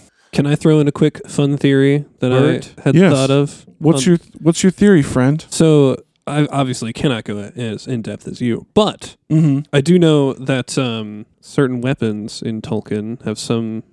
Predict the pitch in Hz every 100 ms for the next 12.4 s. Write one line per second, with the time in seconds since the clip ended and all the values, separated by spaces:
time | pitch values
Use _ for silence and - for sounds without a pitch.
0 | _ - 120 110 110 110 - 120 127 139
1 | 147 196 - - - 165 165 160 175 202
2 | _ _ - 120 110 101 101 104 113 -
3 | 135 135 139 147 127 139 131 - 127 113
4 | 110 110 110 135 143 135 131 120 - 120
5 | 117 135 143 110 104 107 110 - 120 117
6 | 123 - 120 110 110 120 113 110 - 117
7 | 113 117 117 - 120 120 117 113 - 127
8 | 120 120 110 110 - _ _ - 127 123
9 | 117 - 117 - 117 113 113 - 110 104
10 | - 120 - 127 117 107 120 110 104 107
11 | _ 147 139 147 170 185 110 - 113 104
12 | - - 104